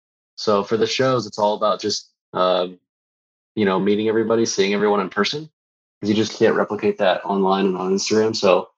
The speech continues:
it's always those two things. And National is just, to me, like, the,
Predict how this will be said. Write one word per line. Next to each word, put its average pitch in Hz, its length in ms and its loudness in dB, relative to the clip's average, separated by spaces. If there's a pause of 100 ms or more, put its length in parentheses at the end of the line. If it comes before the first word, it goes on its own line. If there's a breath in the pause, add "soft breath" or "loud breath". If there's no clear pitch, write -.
(340)
it's - 120 -8
always 156 260 2
those 120 260 0
two 120 120 0
things. 113 340 0
And 101 80 -6
National 101 580 2
is - 120 -6
just, - 280 -2
to 101 60 0
me, 95 220 0
like, 90 260 -6 (360)
the, 95 380 -2